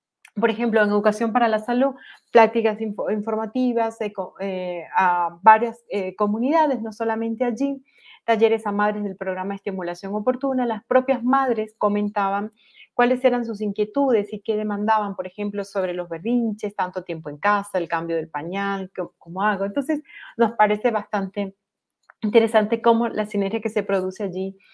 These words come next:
cuanto a esta formación, ¿no? Entonces, este, una colaboración también es que hicimos, por ejemplo,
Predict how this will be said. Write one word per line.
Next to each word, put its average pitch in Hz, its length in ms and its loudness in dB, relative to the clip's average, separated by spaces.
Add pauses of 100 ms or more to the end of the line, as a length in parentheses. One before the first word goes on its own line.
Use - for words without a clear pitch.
(120)
cuanto 190 180 -4
a 196 40 -6
esta 208 180 2
formación, 185 760 -2 (100)
¿no? 262 200 -4
Entonces, 226 340 -2
este, 226 380 -2 (320)
una 226 280 0
colaboración 196 680 2
también 214 320 -2
es 214 120 -10
que - 80 -10
hicimos, 214 580 -4
por 196 140 -2
ejemplo, 208 500 -4